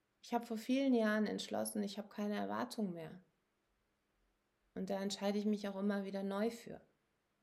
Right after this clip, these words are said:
Ich hab keine Erwartung. So.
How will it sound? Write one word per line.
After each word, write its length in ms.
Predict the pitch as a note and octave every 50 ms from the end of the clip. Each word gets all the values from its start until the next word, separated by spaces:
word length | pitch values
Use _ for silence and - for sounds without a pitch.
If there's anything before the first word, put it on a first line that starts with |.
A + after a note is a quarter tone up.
| _ _ _ _ -
Ich 100 | - -
hab 120 | A3 -
keine 260 | - - A3 A3 A3
Erwartung. 560 | A3 A3 G#3+ A3 A3 A#3+ A#3+ - - F#3 F3 E3 - _ _ _ _ _ _ _ _ _ _ _ _ _ _ _ _ _ _ _ _ _ _ _ _ _ -
So. 320 | - F#3+ F3+ E3+ D#3+ D#3+